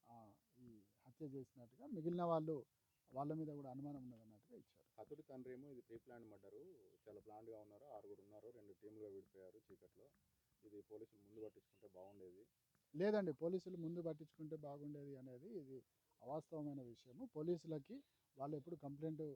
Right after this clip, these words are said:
Speaker 1: ఆ, ఇచ్చినట్టుగా లేదు. ఒకవేళ అదేదైనా ఉంటే మేము అది కూడా వెరిఫై చేస్తాము. But ఇక్కడ వా-, అతన్ని చంపాలనే ఉద్దేశంతోనే అతను గొడ్డలు పట్టుకొని వచ్చి ఇక్కడ అటాక్ చేయడం జరిగింది.
Speaker 2: అంటే పరువు హత్య అని భావిస్తున్నారు దీన్ని?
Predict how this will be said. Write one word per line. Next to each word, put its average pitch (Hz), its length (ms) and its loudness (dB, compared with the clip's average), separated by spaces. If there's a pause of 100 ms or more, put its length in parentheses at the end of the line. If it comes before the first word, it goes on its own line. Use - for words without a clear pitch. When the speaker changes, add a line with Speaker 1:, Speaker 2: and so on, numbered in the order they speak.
(380)
Speaker 1:
ఆ, 131 40 -8
ఇచ్చినట్టుగా 143 680 -2 (400)
లేదు. 151 260 0
ఒకవేళ 156 440 2
అదేదైనా 143 380 -2
ఉంటే 226 200 -4
మేము 143 300 0
అది 135 120 -4
కూడా 160 140 2
వెరిఫై 139 320 -2
చేస్తాము. 135 400 -8
But 156 320 -8 (340)
ఇక్కడ 196 420 6 (360)
వా-, 143 120 2
అతన్ని 185 400 2
చంపాలనే 180 520 4
ఉద్దేశంతోనే 156 640 -4
అతను 160 240 -4
గొడ్డలు 143 280 -4
పట్టుకొని 147 480 -6 (380)
వచ్చి 139 460 0
ఇక్కడ 143 220 -2 (440)
అటాక్ 135 320 -6
చేయడం 127 220 -8
జరిగింది. 120 240 -12
Speaker 2:
అంటే - 200 -20 (120)
పరువు 120 160 -6
హత్య 131 280 -10
అని 117 360 -10
భావిస్తున్నారు 98 460 -16
దీన్ని? 85 220 -20